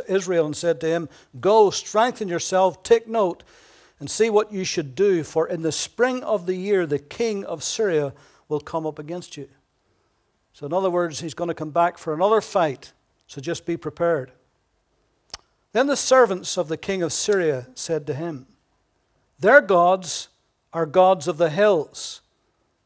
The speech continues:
Therefore they were stronger than we. But if we fight them in the plain, surely we will be stronger than they. So do this thing.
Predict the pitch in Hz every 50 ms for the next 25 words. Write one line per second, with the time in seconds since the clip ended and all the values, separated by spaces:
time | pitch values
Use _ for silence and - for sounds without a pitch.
0 | _ _ _ _ _ - 160 180 170 - 190 185 180 170 196 196 196 202 196 -
1 | 190 175 170 - - - - - 233 240 254 262 254 214 220 190 185 180 170 156
2 | 160 139 120 110 92 _ _ _ _ _ _ _ _ _ _ _ _ _ _ _
3 | _ _ _ - 147 156 220 240 - 285 269 254 - - - 233 233 233 233 220
4 | 214 233 - 208 214 208 196 185 - _ - - - 208 226 233 226 196 143 117
5 | - - _ _ _ _ _ _ _ _ _ _ _ _ _ _ _ - - -
6 | - 226 220 208 185 160 139 127 113 - _ _ _ _ _ _ _ _ _ _
7 | - 156 175 190 180 165 147 156 147 - - - 170 165 165 165 147 160 160 -
8 | 175 147 147 147 143 143 156 160 151 131 113 104 - _ _ _ _ _ _ _
9 | _ _ _ _ _ _ _ _ _ _ _ _ _ _ _ _ _ _ - -
10 | - - - - - - 208 214 202 175 151 139 123 127 208 262 269 240 214 233
11 | 226 - - - - 196 175 156 131 113 82